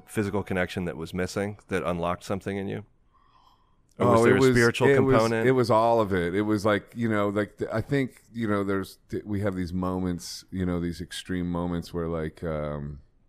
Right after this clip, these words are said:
Speaker 2: you know, you have to kind of rebuild from scratch, or, like, every, all your,
Speaker 1: Ugh.
Speaker 2: all your bullshit doesn't work anymore.
Speaker 1: <laughs> Oh, dude.
Speaker 2: It doesn't work anymore,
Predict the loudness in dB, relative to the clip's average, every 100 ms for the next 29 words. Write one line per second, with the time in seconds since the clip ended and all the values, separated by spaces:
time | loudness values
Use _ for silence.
0 | -8 -4 -2 -2 -4 -6 -8 -10 -8 -8
1 | -8 -6 -6 -4 -6 -6 -10 -12 -12 -10
2 | -8 -8 -10 -10 -10 -8 -8 -6 -2 -2
3 | 0 2 4 4 2 0 -4 -12 -12 0
4 | 2 4 2 0 -2 -2 -4 0 -2 -2
5 | -2 0 0 -2 -4 -2 -2 0 0 0
6 | -6 -6 -10 -10 -10 -6 -2 4 4 4
7 | 2 2 2 2 0 0 2 4 4